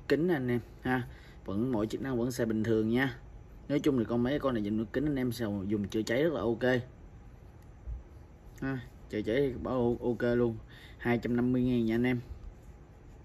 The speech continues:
Lâu lâu nó vẫn bị loạn nhẹ nha anh em, nhưng mà nó không ảnh hưởng nhau gì nhiều nha, lâu lâu mới bị nha anh em.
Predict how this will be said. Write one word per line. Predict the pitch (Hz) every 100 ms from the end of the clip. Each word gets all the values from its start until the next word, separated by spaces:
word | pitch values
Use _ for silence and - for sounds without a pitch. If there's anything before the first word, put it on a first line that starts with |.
| - - - - - - - - - - - -
Lâu | 135 135
lâu | 135 139
nó | 147
vẫn | 139
bị | 143 120
loạn | 95 107 113
nhẹ | 110 92
nha | 120
anh | 120
em, | 123
nhưng | 113
mà |
nó | 107
không | 113 127
ảnh | 117
hưởng | 117 110
nhau | 131 127
gì | 117 113
nhiều | 107 110 104
nha, | 104 113 113
lâu | 123
lâu | 123
mới | 127
bị | 147 104
nha | 101
anh | 117
em. | 113